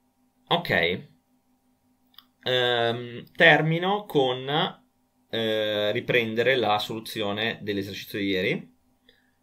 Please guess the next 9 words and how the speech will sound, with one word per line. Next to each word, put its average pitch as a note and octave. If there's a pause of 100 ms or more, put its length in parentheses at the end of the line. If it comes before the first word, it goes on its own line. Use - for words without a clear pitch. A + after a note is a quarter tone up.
(800)
ovvero A2
ci -
chiedevamo, G2 (260)
non C3
riprendo B2+
tutto, A2
tutto, G#2
tutto, C3+ (500)
ehm, G2+